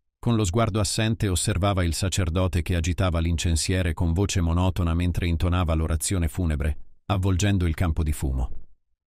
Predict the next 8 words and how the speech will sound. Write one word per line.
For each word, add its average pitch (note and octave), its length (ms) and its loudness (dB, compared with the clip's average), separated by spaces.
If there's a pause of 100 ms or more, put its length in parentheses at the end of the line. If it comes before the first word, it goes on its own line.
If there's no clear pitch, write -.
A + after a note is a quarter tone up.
(200)
La F#2 180 2
semplice A2+ 560 2
bara F#2+ 240 4
di E2 140 0
quercia E2+ 440 0
con D#2 200 0
il D2+ 100 0
fedele. C2+ 540 -2